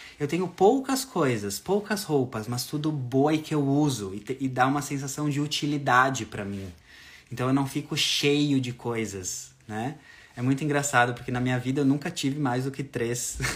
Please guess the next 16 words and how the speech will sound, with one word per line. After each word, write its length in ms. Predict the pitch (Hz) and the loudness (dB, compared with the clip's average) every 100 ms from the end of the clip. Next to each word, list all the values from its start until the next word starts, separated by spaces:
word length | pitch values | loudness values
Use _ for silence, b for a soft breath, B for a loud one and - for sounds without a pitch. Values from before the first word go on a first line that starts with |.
| - - | -8 -18
<laughs> 340 | - - - | -18 -18 -14
três 320 | - 117 123 - | -4 -2 0 -2
tênis, 720 | 113 120 117 107 - - - - | -2 0 -2 -4 -6 -8 -14 -14
três 220 | - 110 | -8 -6
sapatos 720 | - - 110 - 110 110 113 | -6 -6 -6 -2 -2 -2 -4
ao 80 | 113 | -6
mesmo 260 | 110 104 107 | -6 -6 -8
tempo. 480 | 101 101 101 101 - B B B B B B | -8 -8 -10 -16 -18 B B B B B B
E 40 | |
eu 80 | 123 | -2
vi 100 | 127 | -2
que 100 | 131 | 0
desde 260 | 143 165 196 | 0 2 0
sempre 340 | 196 147 175 | 0 -2 -2
eu 40 | 147 | -4
tive 500 | - 113 110 101 | -4 -4 -4 -8